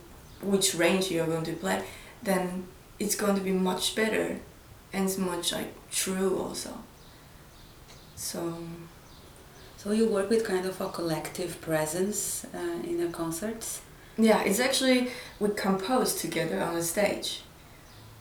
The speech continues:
Speaker 1: So I just wanna give them some direction or that let them know better of, uh, the music I wanna present that day.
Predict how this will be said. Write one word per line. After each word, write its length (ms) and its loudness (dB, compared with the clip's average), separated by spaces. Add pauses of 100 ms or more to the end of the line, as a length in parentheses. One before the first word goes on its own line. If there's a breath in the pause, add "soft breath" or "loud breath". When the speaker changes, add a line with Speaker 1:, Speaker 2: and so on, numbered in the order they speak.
(200)
Speaker 1:
So 680 2 (140)
I 160 10
just 240 2
wanna 300 6
give 280 0
them 220 0
some 320 -4 (240)
direction 800 2 (500 loud breath)
or 480 6 (760)
that 160 10 (280)
let 240 8
them 220 4
know 280 4
better 540 4
of, 320 0 (600)
uh, 440 -4 (420)
the 80 -2
music 400 6
I 60 2
wanna 240 0
present 640 0 (180)
that 220 0
day. 320 -2